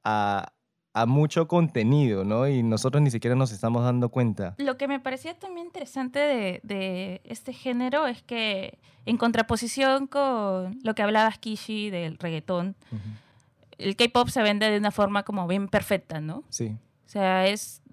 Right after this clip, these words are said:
Speaker 2: tú ves como a los idols, eh, su, su forma de vestir, como que cómo se mantienen, pero también es, en el fondo hay como un mensaje oculto de, de cómo es la industria en Corea, de que como que los restringen bastante de su vida privada.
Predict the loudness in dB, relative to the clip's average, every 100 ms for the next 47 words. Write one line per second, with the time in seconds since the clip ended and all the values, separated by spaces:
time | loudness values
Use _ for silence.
0 | 0 4 4 2 0 2 2 0 2 2
1 | 2 0 0 -4 -8 -16 -18 -12 -6 -4
2 | -4 -6 -8 -10 -14 -16 -20 -20 -20 -16
3 | -8 -4 -2 2 2 0 -4 -2 0 0
4 | 0 -2 -6 -12 -10 -2 0 2 0 -2
5 | 2 2 2 0 0 2 2 0 0 2
6 | 0 -4 -8 -18 -20 -12 -2 0 2 2
7 | 4 4 6 6 4 0 -2 -2 -2 -6
8 | -20 -20 -20 -18 -6 -4 -2 -2 -2 -4
9 | -6 -6 -6 0 0 0 -2 0 0 -2
10 | -6 -4 -4 -2 -2 0 0 -2 -2 -4
11 | -4 -4 -2 2 4 4 2 -6 -6 -4
12 | -2 0 0 -2 -4 -4 -2 -2 -2 -4
13 | -4 -4 -4 -4 -2 -2 -2 -2 -2 -4